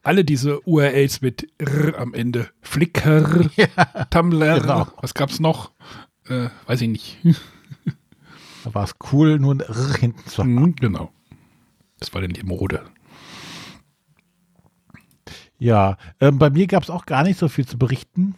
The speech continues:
Speaker 2: Äh, wir hatten zweitausendzehn unsere kirchliche Trauung. Und, äh, fast wie Arne hätten wir zweitausendzehn noch mit der Geburt unserer Tochter gerechnet,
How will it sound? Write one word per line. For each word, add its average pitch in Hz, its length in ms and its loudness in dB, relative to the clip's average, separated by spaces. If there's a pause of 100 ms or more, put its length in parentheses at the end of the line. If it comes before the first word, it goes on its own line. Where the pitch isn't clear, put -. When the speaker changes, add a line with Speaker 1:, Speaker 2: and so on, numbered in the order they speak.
(460)
Speaker 2:
Äh, 135 60 -2
wir 131 460 2
hatten 135 340 0
zweitausendzehn 131 800 0
unsere 123 320 -4
kirchliche 127 440 0
Trauung. 160 420 0 (2000)
Und, 139 600 4
äh, 123 480 2 (500)
fast - 520 0
wie 156 120 2
Arne 156 380 2
hätten 156 240 2
wir 147 100 -2
zweitausendzehn 143 800 0
noch 139 140 -2
mit 135 140 0
der 135 80 2
Geburt 135 340 4
unserer 131 260 0
Tochter 113 360 -2
gerechnet, 113 580 -4